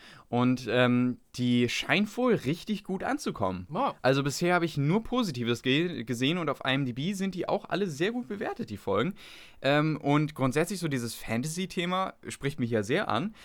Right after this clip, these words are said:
Speaker 1: Und, äh, zehn Folgen mit A-Laufzeit irgendwo so rum die Stunde, finde ich, ist auch sehr gut. Also ich werd da wahrscheinlich auch reinschauen.
Speaker 2: Doch,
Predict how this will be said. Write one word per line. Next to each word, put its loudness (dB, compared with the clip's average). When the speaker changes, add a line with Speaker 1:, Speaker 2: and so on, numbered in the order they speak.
Speaker 1:
Und, 2
äh, -2
zehn 2
Folgen 0
mit -2
A-Laufzeit 2
irgendwo 0
so 0
rum 0
die -2
Stunde, 0
finde -2
ich, -8
ist -4
auch 2
sehr 0
gut. -4
Also 2
ich -10
werd 2
da 2
wahrscheinlich -2
auch 0
reinschauen. -2
Speaker 2:
Doch, 4